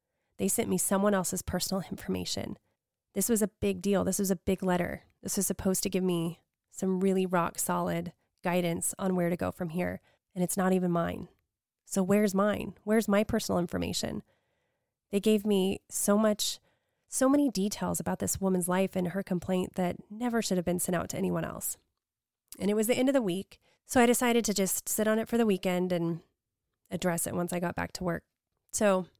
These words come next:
time goes on, a couple days, and I remember I was driving, and, uh, I get this phone call from a,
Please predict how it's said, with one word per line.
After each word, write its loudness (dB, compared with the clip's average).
time 2
goes 2
on, 2
a -2
couple -2
days, 0
and -2
I 0
remember 2
I 2
was -4
driving, 0
and, 4
uh, 0
I -2
get -2
this -2
phone 4
call -4
from -4
a, -6